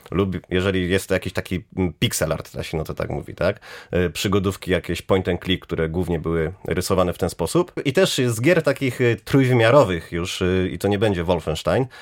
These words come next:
e, do których lubię wracać, to jest na Amidze Alien Breed trzy D. Em, muzyka jest, y, muzyka w tej grze też, y, była bardzo dobra, jak wiele,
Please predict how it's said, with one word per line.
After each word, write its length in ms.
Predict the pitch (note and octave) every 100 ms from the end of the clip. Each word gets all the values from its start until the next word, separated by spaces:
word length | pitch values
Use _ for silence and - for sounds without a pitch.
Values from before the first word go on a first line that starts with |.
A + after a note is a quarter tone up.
| -
e, 160 | - F#2+
do 100 | G2
których 240 | - G2+
lubię 220 | G#2+ G2
wracać, 340 | F#2 F#2+ C#3 B2+
to 80 | A2+
jest 120 | G#2+
na 60 |
Amidze 440 | G#2 C3 B2 B2 A#2+
Alien 320 | A2+ B2 A2
Breed 380 | G2 G#2+ A#2 A#2+
trzy 240 | - A2
D. 180 | F2 E2+ - - - - -
Em, 680 | F#2 G2 G2 F#2+ F#2+ G2 F#2+
muzyka 360 | G#2+ B2+ D3
jest, 240 | C3 - A#2+
y, 220 | A2 G#2+
muzyka 340 | G#2 A2+ C3+
w 60 | B2
tej 120 | A#2+
grze 200 | G#2 A2
też, 280 | B2 A2 -
y, 200 | F#2 F2+
była 220 | F2 F#2+ F#2
bardzo 280 | G2+ G2
dobra, 240 | F#2 F2+ G#2
jak 80 | G#2
wiele, 340 | A#2+ G2 F2